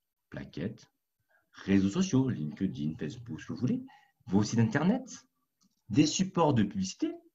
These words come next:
des salons, des supports de contractualisation et vos conditions générales de vente.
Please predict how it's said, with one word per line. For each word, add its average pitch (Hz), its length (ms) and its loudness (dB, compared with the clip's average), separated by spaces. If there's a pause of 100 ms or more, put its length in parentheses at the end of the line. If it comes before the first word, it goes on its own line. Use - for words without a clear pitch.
(140)
des 143 180 -2
salons, 123 520 0 (400)
des 98 80 0
supports 127 320 2
de 104 80 2
contractualisation 98 800 0 (400)
et 208 120 6
vos 131 120 4
conditions 117 360 2
générales 127 280 4
de 101 80 2
vente. - 380 -8